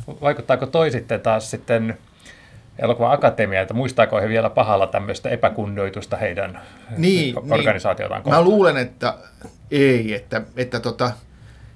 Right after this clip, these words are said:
Speaker 2: että kun sitten u-, usein pohditaan tota, että pää-, tekeekö Akatemia, päättääkö Akatemia, voiko Akatemia niin kuin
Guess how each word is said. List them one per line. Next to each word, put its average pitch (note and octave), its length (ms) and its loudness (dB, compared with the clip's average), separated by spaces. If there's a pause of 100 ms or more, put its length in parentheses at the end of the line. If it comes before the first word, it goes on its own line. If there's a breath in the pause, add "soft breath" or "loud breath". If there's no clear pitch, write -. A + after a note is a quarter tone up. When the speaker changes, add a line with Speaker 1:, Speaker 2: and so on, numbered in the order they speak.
Speaker 2:
että A2+ 140 -10
kun C3 120 -8
sitten D#3 420 -2
u-, D3 200 -10
usein F3+ 300 2
pohditaan A#2 540 2
tota, A2+ 340 -4
että A#2 300 -6 (220)
pää-, C3+ 140 4
tekeekö C3 520 -2
Akatemia, A#2 560 -2
päättääkö B2 480 0
Akatemia, A2+ 380 -4
voiko C3 280 0
Akatemia A2 440 -4
niin A2 140 -6
kuin A2 220 -6